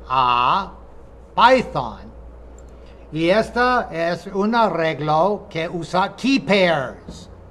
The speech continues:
Entonces, un nombre que se llama llave y su valor.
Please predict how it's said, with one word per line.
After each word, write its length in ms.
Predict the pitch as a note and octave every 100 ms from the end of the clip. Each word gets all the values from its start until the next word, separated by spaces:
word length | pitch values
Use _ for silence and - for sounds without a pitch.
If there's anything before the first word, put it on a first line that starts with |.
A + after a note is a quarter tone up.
| - - -
Entonces, 880 | C#3 C#3 D3 D3 - D3 D#3 D3+ - - - - -
un 320 | D#3 D#3 D3+ C3+ - -
nombre 880 | C3+ D#3 E3+ E3+ E3 F3 A3 A3+ - - - - -
que 120 | -
se 160 | - C#3
llama 300 | C3+ C3+ C3 B2+
llave 600 | A#2+ D3 C#3+ C3+ C#3+ G3 - - -
y 280 | E3+ G#3 A#3+
su 340 | - F3+ E3
valor. 760 | C#3 C3+ C#3 E3+ A3+ F3+ A#2